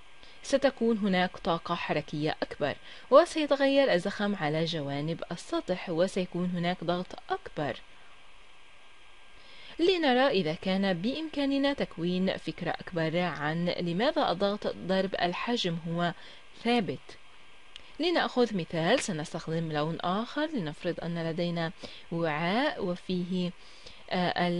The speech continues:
الكثير من جزيئات الغاز. لدينا وعاء وفيه الكثير من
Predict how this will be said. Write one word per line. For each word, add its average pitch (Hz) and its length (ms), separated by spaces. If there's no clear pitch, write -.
الكثير 302 840
من 175 360
جزيئات 165 760
الغاز. 160 640
لدينا 170 420
وعاء 170 580
وفيه 180 420
الكثير 240 840
من 202 500